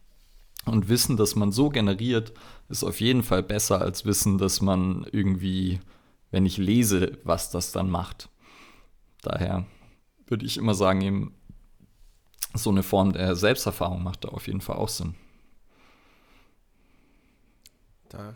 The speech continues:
Speaker 2: kann ich zustimmen. Alex hat, sah gerade so aus, als hätte er dazu noch mal ein bisschen tiefer überlegt.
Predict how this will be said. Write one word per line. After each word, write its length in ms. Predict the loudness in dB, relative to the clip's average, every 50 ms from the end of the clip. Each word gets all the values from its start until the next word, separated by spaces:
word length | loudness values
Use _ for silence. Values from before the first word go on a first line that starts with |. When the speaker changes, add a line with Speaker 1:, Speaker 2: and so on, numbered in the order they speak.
| -20 -18
Speaker 2:
kann 140 | -18 -18 -18
ich 120 | -18 -18
zustimmen. 460 | -20 -20 -20 -20 -20 -20 -20 -20 -20 -20 -18 -14
Alex 300 | -12 -10 -10 -10 -10 -12
hat, 140 | -14 -14
sah 140 | -14 -14 -14
gerade 220 | -12 -12 -12 -12 -12
so 80 | -12 -14
aus, 120 | -14 -16
als 160 | -18 -18 -18
hätte 160 | -18 -18 -16
er 60 | -16 -16
dazu 360 | -16 -18 -18 -18 -18 -18 -18 -18 -18 -18 -20 -20 _ _ -20 -20 -20 -20 _ _ _ -20 -20 -20 -20 -18
noch 100 | -16 -14 -14
mal 60 | -12
ein 80 | -12 -14
bisschen 300 | -14 -14 -12 -14 -14 -12
tiefer 300 | -12 -12 -12 -12 -12 -14
überlegt. 520 | -14 -14 -14 -14 -14 -14 -16 -18 -20